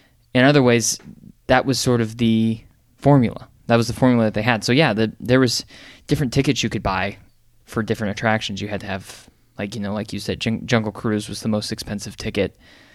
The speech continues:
Um, there, then there was, like, was there A, B, C, and D? I don't know if there was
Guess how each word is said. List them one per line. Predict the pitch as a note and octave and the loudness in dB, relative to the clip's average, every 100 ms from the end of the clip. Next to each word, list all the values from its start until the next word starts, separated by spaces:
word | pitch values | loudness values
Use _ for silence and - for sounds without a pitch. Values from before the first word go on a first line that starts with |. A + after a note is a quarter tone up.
| _ _ _ _ _ - | _ _ _ _ _ -8
Um, | A2+ G#2 G2 G2 - _ | -6 -6 -8 -12 -16 _
there, | A2 G#2+ - F2 | -6 -6 -6 -12
then | - A2 G#2+ | -12 -10 -6
there | G2+ | -6
was, | G2 G#2 | -6 -8
like, | G2+ - _ _ _ _ _ D#2+ - - | -12 -16 _ _ _ _ _ -14 -14 -4
was | B2 C3+ | -2 2
there | D#3+ | 4
A, | B2 C3 | 6 4
B, | A#2+ A#2+ | 4 2
C, | B2 - B2 | 0 0 2
and | A#2+ | 4
D? | A#2 B2+ D3 - | 2 0 -2 -8
I | A2+ | -8
don't | A#2+ - | -6 -2
know | A2 A2+ | -2 -2
if | - | -2
there | G#2 | -4
was | G2 A#2 - | -4 -8 -12